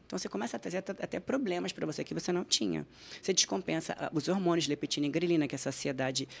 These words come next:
é, leptina, saciedade, grelina, fome. Então, vamos lá, você pode, o seu estilo de vida pode atrapalhar o seu metabolismo. O seu estilo de vida pode,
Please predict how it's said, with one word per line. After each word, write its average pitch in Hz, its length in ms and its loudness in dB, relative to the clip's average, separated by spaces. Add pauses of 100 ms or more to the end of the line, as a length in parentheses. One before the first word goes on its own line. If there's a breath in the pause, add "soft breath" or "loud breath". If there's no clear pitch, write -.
(120 loud breath)
é, 131 140 2
leptina, 135 420 2
saciedade, 139 500 0
grelina, 135 360 2
fome. 147 520 4 (260 loud breath)
Então, - 120 -10
vamos 220 180 4
lá, 131 140 0
você 165 160 0
pode, 185 340 2 (300 loud breath)
o 185 60 -2
seu 240 180 4
estilo 285 380 4
de 247 100 2
vida 233 220 2
pode 226 360 4
atrapalhar 196 560 2
o 190 60 4
seu 185 140 0
metabolismo. 175 760 2 (380)
O 160 80 -2
seu 208 240 4
estilo 151 300 4
de 135 100 -2
vida 131 240 -2
pode, 120 420 -2